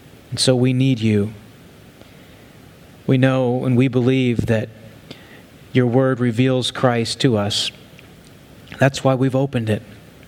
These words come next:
And that's why we plan to spend the next minutes studying it. Lord, unless you open our hearts to receive it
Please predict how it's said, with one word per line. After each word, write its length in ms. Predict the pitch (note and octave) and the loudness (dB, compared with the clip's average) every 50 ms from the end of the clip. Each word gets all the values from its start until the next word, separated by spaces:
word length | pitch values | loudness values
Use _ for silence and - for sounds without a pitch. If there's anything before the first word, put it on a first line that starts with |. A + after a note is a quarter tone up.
| - - - | -20 -12 -4
And 100 | - A#2+ | -2 0
that's 180 | B2 - - | 0 0 2
why 100 | B2+ B2+ | 2 2
we 120 | B2 B2+ B2+ | 2 2 -2
plan 380 | B2+ - - C3+ C3 C3 C3 | -2 -2 -2 0 0 0 -2
to 60 | B2+ B2 | -4 -4
spend 320 | - - C3+ B2+ B2 B2 | 0 2 2 2 2 2
the 60 | A#2+ | 2
next 480 | A#2 B2 B2+ B2 - - - - - - - - | 2 0 0 0 -2 -6 -6 -6 -8 -12 -8 -2
minutes 580 | A#2+ A#2+ B2+ B2+ B2+ B2 B2 - - - - - - - - - - - - - - - - - - - - - - - - - | 2 2 4 4 2 0 -4 -4 -4 -4 -4 -6 -8 -14 -20 -20 -20 -20 -20 -20 -20 -20 -20 -20 -20 -20 -20 -20 -20 -20 -14 -8
studying 540 | - - - - D3+ C3+ C3+ C3 A#2+ A#2 A2+ | -4 -4 0 0 0 0 2 0 0 0 0
it. 180 | G#2+ G#2 - - - - - - - - - - - - - - - - - - - - - - - - - | -2 -2 -4 -8 -16 -20 -20 -20 -20 -20 -20 -20 -20 -20 -20 -20 -20 -20 -20 -20 -20 -20 -20 -20 -20 -12 -4
Lord, 260 | - - C#3 C#3 C#3 C3 | -2 0 0 2 0 0
unless 420 | C3 C3 C3+ C#3 C3+ C#3+ - - | 0 0 0 0 0 -2 -2 0
you 300 | D3 D3+ D3+ D3 C#3+ - - | 2 2 4 2 2 0 0
open 360 | C#3 C#3+ D3+ C#3+ D3 D3 C#3 | 2 2 2 2 0 -2 -2
our 140 | C#3 C3+ B2+ | 0 -2 -4
hearts 440 | - - - D#3 D3 C#3 C3+ - C3+ | -4 -4 -2 -2 -2 -2 -4 -6 -6
to 140 | - - | -4 -2
receive 500 | B2+ C3 B2 - - - - E3 D#3+ C#3+ | 0 0 0 0 0 2 2 2 2 2
it 140 | B2+ A#2+ A#2 | 0 -2 -4